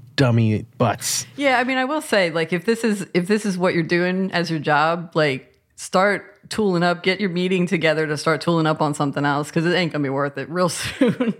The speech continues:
Speaker 2: Just
Speaker 1: Yeah. Yeah,
Speaker 2: move
Speaker 1: rock and
Speaker 2: along.
Speaker 1: roll. Move along, please.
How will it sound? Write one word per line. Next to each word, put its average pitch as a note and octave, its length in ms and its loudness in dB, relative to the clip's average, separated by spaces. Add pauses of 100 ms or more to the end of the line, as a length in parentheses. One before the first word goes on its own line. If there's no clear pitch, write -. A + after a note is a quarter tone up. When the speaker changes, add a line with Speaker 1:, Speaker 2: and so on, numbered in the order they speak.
(160)
Speaker 2:
Just - 360 0
Speaker 1:
Yeah. G#2+ 440 2 (400)
Yeah, D#3+ 160 0
Speaker 2:
move - 80 2
Speaker 1:
rock A2+ 200 4
and - 80 2
Speaker 2:
along. B2 60 2
Speaker 1:
roll. G#2+ 240 2 (680)
Move C3 140 0
along, A#2 360 2
please. E2+ 420 -4